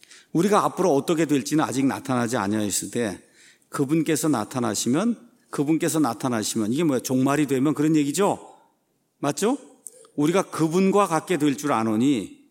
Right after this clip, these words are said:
이는 우리가 그분을, 그분께서 계신 그대로 볼 것이기 때문이다. 그래서 예수님 부활하신 이후에 가졌던 그 바디, 그 몸, 시간과 공간의 제약을 받지 않은 그런 몸, 그런 몸을 갖게 된다는 거예요.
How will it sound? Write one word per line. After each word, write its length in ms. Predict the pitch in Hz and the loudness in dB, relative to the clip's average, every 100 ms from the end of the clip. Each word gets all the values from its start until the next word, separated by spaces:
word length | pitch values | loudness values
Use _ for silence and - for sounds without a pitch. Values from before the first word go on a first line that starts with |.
| _ _ _ - | _ _ _ 0
이는 180 | 185 | 2
우리가 420 | 202 156 156 170 160 | 4 4 2 0 0
그분을, 560 | 139 127 147 180 117 - - _ _ | -4 0 2 2 -2 -6 -20 _ _
그분께서 640 | - 151 190 185 175 180 | -4 -2 0 0 0 -2
계신 360 | - 143 143 156 | 0 0 2 0
그대로 340 | - 127 135 | 0 -2 -2
볼 220 | 123 113 | -2 -6
것이기 380 | 107 120 110 113 | -4 -4 -2 -4
때문이다. 840 | 113 104 101 95 92 95 98 87 - | -4 -4 -4 -4 -6 -6 -6 -6 -6
그래서 440 | 135 123 185 202 - - - | -4 -2 -2 -2 -10 -20 -8
예수님 420 | 143 156 180 190 170 | -2 0 2 0 0
부활하신 580 | 160 165 170 165 175 | 0 2 0 0 0
이후에 320 | 165 151 151 156 | 2 0 0 -2
가졌던 680 | 135 131 123 156 147 - - - - | 0 -2 -2 0 0 -2 -12 -20 -16
그 220 | - 175 | -2 0
바디, 500 | - - 120 127 117 95 | 0 -4 -4 -2 -4 -4
그 100 | 175 | -2
몸, 580 | 185 123 156 131 90 - - _ _ _ | 0 2 2 0 -4 -12 -20 _ _ _
시간과 520 | - - 196 190 196 | -2 0 0 0 -2
공간의 500 | - 156 165 170 190 | 0 0 2 0 0
제약을 400 | - 147 156 165 | 0 2 2 0
받지 260 | 147 143 151 | -2 -2 0
않은 160 | 147 | 0
그런 420 | - 139 143 123 | 0 0 0 0
몸, 240 | 127 151 139 | 2 2 0
그런 320 | - 208 214 | 0 0 2
몸을 280 | 156 196 208 | 2 2 0
갖게 280 | - - 170 | -4 -4 -2
된다는 460 | 131 143 175 165 | 0 2 2 2
거예요. 640 | 120 110 107 131 110 80 | 2 0 0 0 -2 -6